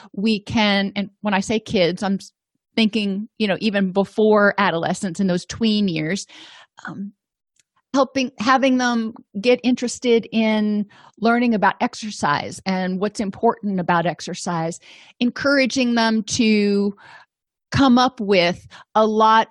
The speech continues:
of different things that they can do, um, as opposed to just going to the gym or just eating, you know, broccoli or whatever it is. So they learn how to do the research.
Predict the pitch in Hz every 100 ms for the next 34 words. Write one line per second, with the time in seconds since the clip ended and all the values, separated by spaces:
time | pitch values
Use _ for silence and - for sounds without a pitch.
0 | - 208 208 196 190 190 - _ _ _
1 | _ _ 202 262 302 - 233 220 - 262
2 | 262 254 240 - - 185 180 185 165 165
3 | 160 175 - - - - 202 196 190 160
4 | 147 - - _ _ _ - 254 247 269
5 | 262 202 254 247 196 214 220 208 208 175
6 | - 180 131 117 - 170 208 202 - 208
7 | 208 196 185 170 143 - 175 156 117 175
8 | 175 160 - 156 110 156 175 202 196 190
9 | 196 190 165 165 - - - - 240 262
10 | 254 214 233 247 220 226 220 214 - 202
11 | 185 170 214 196 170 170 175 - 143 -
12 | -